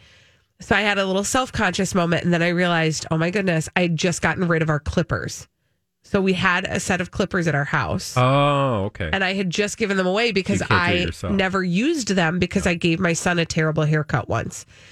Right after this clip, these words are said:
Speaker 1: So I had to, like, I can't do that any longer.
Speaker 2: Yeah.
Speaker 1: So I
Speaker 2: Your
Speaker 1: don't
Speaker 2: privileges were revoked.
Speaker 1: They were revoked by myself. So we don't have our clippers anymore. And then I thought, "Oh my gosh, my neighbor, she used to cut her son's hair out on the driveway."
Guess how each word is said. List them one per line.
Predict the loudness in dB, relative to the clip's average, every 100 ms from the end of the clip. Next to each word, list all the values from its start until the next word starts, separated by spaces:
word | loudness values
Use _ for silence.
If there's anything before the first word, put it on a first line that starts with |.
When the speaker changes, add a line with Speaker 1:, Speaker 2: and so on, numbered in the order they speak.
| -20 -6
Speaker 1:
So | 0
I | 2
had | 2 0
to, |
like, | 0 0 -4 _ _ _ _ _ -8 -4
I | -2
can't | 0 0
do | 2 2
that | 2
any | 0 0
longer. | 0 -2 -2 -2
Speaker 2:
Yeah. | -2 -4 -6
Speaker 1:
So | -2 2
I |
Speaker 2:
Your | 4
Speaker 1:
don't | 2
Speaker 2:
privileges | 2 0 -2 -4
were | -4
revoked. | -2 0 0
Speaker 1:
They |
were | 2 0
revoked | 0 0 -2 -4 -4
by | -2
myself. | 0 0 0 -2 -4 -16 -20 -20 -8
So | -2
we | 0 2
don't | 2 0
have | 0
our | 0
clippers | 0 0 0 0 0
anymore. | 2 2 2 0 -2 -6 _ _ -2
And | 2
then | 2
I | 2
thought, | 0 0 0
"Oh |
my | 2 2
gosh, | 2 0 -2 -6 -14 _ _ _ -2
my | 0 2
neighbor, | 2 2 2 0 -2 -6 -12 -16 _ _ -20 _ -14
she | -10 -2
used | 0 0 -4
to |
cut | -4 -4 -2
her | -2
son's | -2 -2 -2 -2
hair | -2 0 0
out | 0 0
on | 0
the | 0
driveway." | 0 0 0 -4 -6 -8